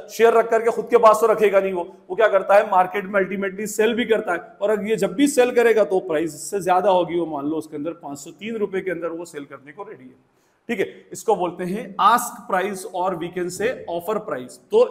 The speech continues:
एक होती है bid price और ask price, बस इन दोनों के बीच का जो gap होता है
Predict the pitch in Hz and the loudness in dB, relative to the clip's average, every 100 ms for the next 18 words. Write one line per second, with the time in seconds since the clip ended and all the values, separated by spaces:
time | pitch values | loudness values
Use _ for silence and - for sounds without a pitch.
0 | 190 196 190 196 196 185 220 220 226 240 | 2 0 0 -2 -2 -2 -2 -2 -4 -4
1 | - 147 143 - - - - _ _ _ | -2 -2 -2 -8 -20 -20 -20 _ _ _
2 | _ - 285 302 277 240 262 269 277 202 | _ 6 6 6 4 4 6 4 2 0
3 | 269 - 262 196 240 175 208 311 240 233 | -2 2 4 6 4 6 6 8 6 4
4 | 214 156 147 | 6 2 0